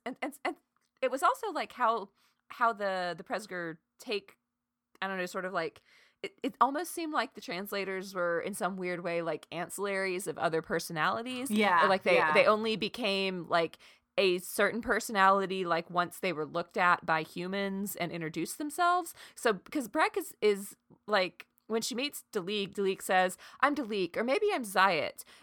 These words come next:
Speaker 1: "No, I think I'm Dalik." And so then when the second one shows up, she's like, "I'm Dalik," and Breck's like, "No, you're Zayat." <laughs> And so then she becomes, like, she assumes the Zayat personality and says,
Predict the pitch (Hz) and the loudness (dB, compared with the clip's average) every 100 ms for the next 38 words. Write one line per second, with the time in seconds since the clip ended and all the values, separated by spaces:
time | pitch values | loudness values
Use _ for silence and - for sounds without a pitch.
0 | _ _ 311 285 277 330 294 240 185 180 | _ _ 8 10 8 4 0 -2 -2 -2
1 | 151 107 - - 226 214 - 226 233 214 | -2 -4 -6 0 0 0 0 2 2 -2
2 | 202 320 349 226 214 - 190 190 185 - | -2 -4 -4 -4 -4 0 0 4 4 4
3 | - 196 - - 208 226 208 226 240 202 | 0 -20 -14 -8 -2 -2 4 4 4 0
4 | 214 196 190 185 - 165 190 160 147 160 | 0 0 -2 -2 -2 -2 0 0 0 0
5 | 170 151 80 - - - - - - 320 | 2 2 0 -6 -6 -6 -4 -6 2 2
6 | 247 - - - - 247 226 190 - 180 | 2 -6 -18 -18 0 4 4 2 -4 0
7 | 240 262 247 190 - 220 269 208 202 208 | 0 2 -4 -6 -6 -4 2 2 4 0
8 | 175 - - 214 247 208 202 196 180 170 | -2 -4 -6 -4 -2 -4 -6 -6 0 0
9 | 165 - 160 - 160 151 190 233 240 - | 0 -2 -6 -4 -2 -2 -2 -6 -10 -12
10 | _ - - - 196 196 202 | _ -20 -20 -2 0 2 0